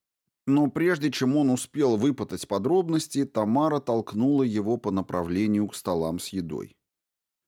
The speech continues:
Всю дорогу в магистериум у Колла сводило живот, поэтому он почти ничего не ел. Но присутствие Тамары помогло, и он внезапно обнаружил, что умирает с голоду. Он положил себе зеленоватого лишайника,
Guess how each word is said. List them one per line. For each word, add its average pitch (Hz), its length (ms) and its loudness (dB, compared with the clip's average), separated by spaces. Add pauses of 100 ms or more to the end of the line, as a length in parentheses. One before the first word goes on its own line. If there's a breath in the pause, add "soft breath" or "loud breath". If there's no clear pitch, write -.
Всю - 220 -2
дорогу 127 440 4
в 92 40 -2
магистериум 101 880 0
у 110 100 -4
Колла 143 400 0
сводило 101 500 -2
живот, 107 520 -6 (120)
поэтому 101 480 2
он 123 180 0
почти - 380 -4
ничего 95 400 0
не 101 140 2
ел. 82 320 -8 (560)
Но 113 160 0
присутствие 143 640 -2
Тамары 143 440 0
помогло, 135 760 -2
и - 60 -8
он 110 240 0
внезапно 95 640 0
обнаружил, 120 640 0
что - 220 -6
умирает 85 500 0
с 85 100 -6
голоду. 60 560 -6 (640)
Он 202 180 0
положил 170 440 2
себе 135 280 0
зеленоватого 120 680 0
лишайника, 98 840 -2